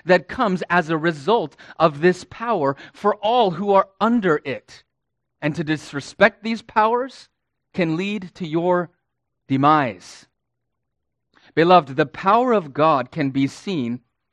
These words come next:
in his righteous judgment,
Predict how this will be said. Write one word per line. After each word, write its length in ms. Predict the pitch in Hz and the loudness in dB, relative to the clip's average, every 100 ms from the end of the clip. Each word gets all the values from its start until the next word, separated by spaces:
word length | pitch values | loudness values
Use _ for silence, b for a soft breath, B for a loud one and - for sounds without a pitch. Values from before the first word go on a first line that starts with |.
| _ _ _ _ | _ _ _ _
in 100 | 147 | -2
his 220 | 151 135 | -2 -2
righteous 960 | 120 104 117 151 180 - 180 - - _ _ _ _ _ | -6 -6 0 0 0 -4 -6 -6 -18 _ _ _ _ _
judgment, 760 | - 127 131 113 110 95 _ | -12 -8 -8 -8 -12 -14 _